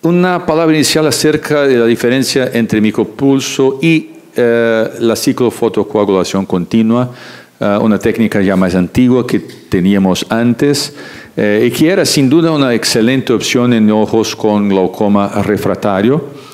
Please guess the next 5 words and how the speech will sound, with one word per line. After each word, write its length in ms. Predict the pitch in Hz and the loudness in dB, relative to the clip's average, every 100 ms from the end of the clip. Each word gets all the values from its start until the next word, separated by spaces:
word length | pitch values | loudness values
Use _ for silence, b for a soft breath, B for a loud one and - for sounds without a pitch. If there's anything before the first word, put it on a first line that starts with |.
| B B B | B B B
y 200 | 127 113 | 0 0
con 440 | 110 123 113 107 98 | 0 0 2 2 2
baja 460 | 113 107 - 113 | 0 -2 -2 -2
agudeza 540 | 113 117 101 98 95 90 | 0 0 2 2 2 0
visual. 440 | 85 - 76 64 | 0 0 -2 -4